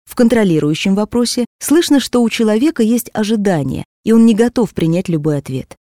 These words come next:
Именно поэтому такие вопросы неприятны и раздражают людей.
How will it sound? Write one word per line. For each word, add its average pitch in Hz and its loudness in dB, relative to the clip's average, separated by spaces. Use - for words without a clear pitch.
Именно 196 4
поэтому 196 0
такие 160 -2
вопросы 175 -2
неприятны 170 0
и 220 2
раздражают 165 0
людей. 147 -4